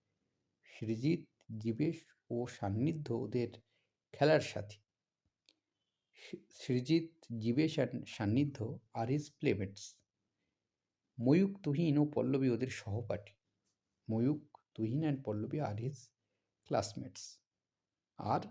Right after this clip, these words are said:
ওদের বলেছে, তাহলে are their, are their classmates।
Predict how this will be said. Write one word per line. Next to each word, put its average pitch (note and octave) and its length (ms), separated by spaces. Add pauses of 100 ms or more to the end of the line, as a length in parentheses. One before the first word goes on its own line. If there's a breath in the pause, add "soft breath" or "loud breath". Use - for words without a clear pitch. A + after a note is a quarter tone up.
(640)
ওদের C3+ 520
বলেছে, A#2 500
তাহলে D3 200
are B2 380
their, C3+ 260 (1160)
are A#2+ 260
their D#3+ 320
classmates। - 680